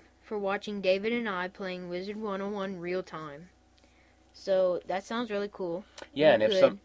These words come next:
Speaker 2: if some of the, uh, fans can meet you for that dungeon in Grizzleheim, you can put it up there.
Speaker 1: Right, I could,
Speaker 2: On
Speaker 1: uh,
Speaker 2: Spiralcast Live.
Speaker 1: if anybody can't, uh, get on Wizard one oh one to help me or something, they could go on the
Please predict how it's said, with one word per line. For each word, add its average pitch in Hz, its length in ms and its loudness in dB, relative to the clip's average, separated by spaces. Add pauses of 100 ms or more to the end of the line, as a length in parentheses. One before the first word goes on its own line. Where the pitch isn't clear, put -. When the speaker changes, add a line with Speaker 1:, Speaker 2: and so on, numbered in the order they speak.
(100)
Speaker 2:
if 113 160 -6
some 123 240 0
of 113 120 2
the, 104 200 -2
uh, 98 300 2
fans 117 440 -2
can 101 180 -6
meet 98 220 -6
you 95 80 -10
for 95 200 -6
that 87 220 2
dungeon 95 380 0
in 87 280 -8
Grizzleheim, 92 560 -2 (680)
you 117 100 -10
can 110 120 -6
put 104 160 -6
it 92 60 2
up 123 160 2
there. - 160 -2 (500)
Speaker 1:
Right, 208 280 -2
I 214 120 -2
could, 214 320 -4
Speaker 2:
On 196 100 -2 (120)
Speaker 1:
uh, 180 100 -4
Speaker 2:
Spiralcast 98 540 4
Live. 101 260 -2 (180)
Speaker 1:
if 208 280 -2
anybody 220 960 -2 (300)
can't, 220 380 -4 (120)
uh, 196 260 -4
get 202 240 -4
on 226 200 -2
Wizard 233 280 -4
one 240 180 -4
oh 247 40 -4
one 247 200 -4
to 254 100 -10
help 240 240 -6
me 240 160 -4
or 233 60 -4
something, 240 440 -6
they 202 140 -2
could 202 280 -6 (460)
go 220 280 -2
on 214 340 -4
the 190 340 -2